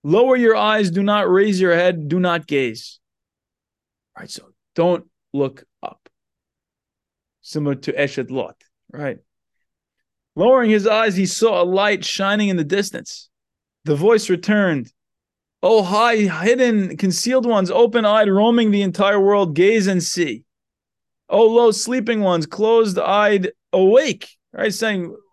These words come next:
"Wake up." And he's saying to the, to the angels, "Go and look."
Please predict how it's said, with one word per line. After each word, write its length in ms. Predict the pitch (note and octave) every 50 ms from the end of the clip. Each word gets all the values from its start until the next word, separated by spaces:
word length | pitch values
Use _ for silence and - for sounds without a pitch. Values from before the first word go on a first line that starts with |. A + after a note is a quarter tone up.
| _ -
"Wake 360 | - E3 G3 A#3 C4+ A#3+ -
up." 300 | E4+ D#4+ A3+ - - - - _ _ _ _ _ _ _ _ _ _ _
And 120 | - D#3 F3
he's 140 | E3+ E3
saying 300 | - G3 G3+ G3 G3 F#3
to 100 | F#3 G3
the, 220 | F3+ E3+ E3+ E3+ -
to 120 | C#3+ E3+
the 120 | D#3 D#3 D3+
angels, 500 | F#3 A#3 A#3+ G#3 F3+ F#3+ E3+ D#3 C#3 C3+
"Go 240 | C3+ F#3+ G#3+ G#3+
and 160 | G3+ F#3 F#3+ G#3
look." 300 | A#3 A#3 G3 G3 -